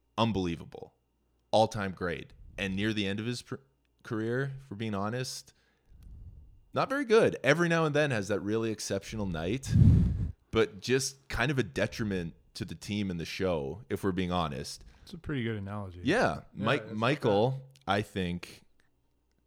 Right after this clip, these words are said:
Speaker 1: using sports here is a bit of a stretch. Michael's kind of The Rock. <laughs> Unbelievable.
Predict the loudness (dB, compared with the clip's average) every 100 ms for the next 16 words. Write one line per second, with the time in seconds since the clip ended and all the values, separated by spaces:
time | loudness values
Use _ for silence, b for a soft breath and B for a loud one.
0 | _ -20 _ -2 0 -2 -2 2 2 2
1 | -2 -4 -4 -6 -8 -8 -8 -2 -2 -2
2 | -8 b b b b b b _ _ 2
3 | 2 2 0 0 0 0 0 0 2 0
4 | 6 6 6 -2 -10 -20 -20 -20 -20 _
5 | _ _ _ _ _ _ 2 4 6 6
6 | 4 2 2 2 0 -4